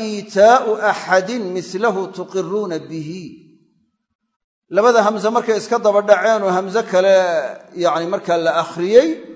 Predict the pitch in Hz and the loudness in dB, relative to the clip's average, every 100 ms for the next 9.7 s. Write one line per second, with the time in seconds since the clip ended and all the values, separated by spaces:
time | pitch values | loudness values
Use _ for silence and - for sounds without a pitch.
0 | - - _ _ _ _ _ _ _ _ | -20 -20 _ _ _ _ _ _ _ _
1 | _ _ _ _ _ _ _ 208 269 262 | _ _ _ _ _ _ _ 2 6 6
2 | 202 202 254 240 208 202 185 - 185 190 | 4 4 4 4 0 -4 -8 -8 -10 -6
3 | 185 180 180 170 170 175 190 185 135 127 | -4 -2 0 0 2 2 2 0 -4 -8
4 | - - _ - 156 190 170 190 175 175 | -14 -20 _ -14 -8 -8 -4 -4 -4 -4
5 | 175 156 170 202 190 160 175 160 160 151 | -2 -2 0 -2 -6 -8 -8 -6 -6 -6
6 | 170 196 190 196 240 202 240 233 185 180 | -6 -4 -4 -4 -6 -10 -12 -6 -4 -4
7 | 170 - - _ _ _ _ _ 160 165 | -8 -16 -20 _ _ _ _ _ -4 -2
8 | 160 190 190 180 196 180 160 147 156 135 | -2 -2 -2 -2 -2 -6 -6 -6 -8 -14
9 | 87 - - 143 156 156 185 | -16 -18 -16 -8 -6 -4 -4